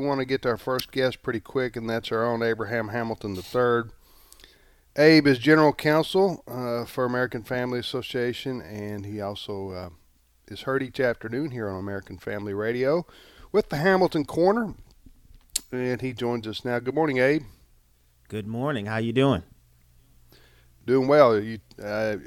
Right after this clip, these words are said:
Speaker 1: I appreciate you coming on with us. I know you're on Christmas break. Uh, how's the family?
Speaker 2: Oh, everybody's doing well. They're, they're all excited,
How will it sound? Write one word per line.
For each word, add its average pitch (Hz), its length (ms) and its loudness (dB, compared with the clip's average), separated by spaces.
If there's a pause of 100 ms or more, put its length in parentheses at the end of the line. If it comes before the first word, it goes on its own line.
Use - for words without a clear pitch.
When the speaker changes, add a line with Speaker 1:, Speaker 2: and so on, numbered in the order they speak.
Speaker 1:
I 107 100 -6
appreciate 143 540 -4
you - 60 -16
coming 147 300 2
on 147 140 6
with 156 100 4
us. 156 180 4
I 135 80 4
know 135 160 2
you're 131 240 2
on 123 100 -2
Christmas 127 420 -4
break. 135 540 2 (680)
Uh, 104 500 0 (760)
how's 113 320 0
the - 60 -12
family? 139 500 2 (1300)
Speaker 2:
Oh, 95 80 -8
everybody's 127 440 4
doing 143 260 0
well. 139 320 2
They're, 107 200 -6
they're 104 260 -2
all 123 140 0
excited, 131 600 2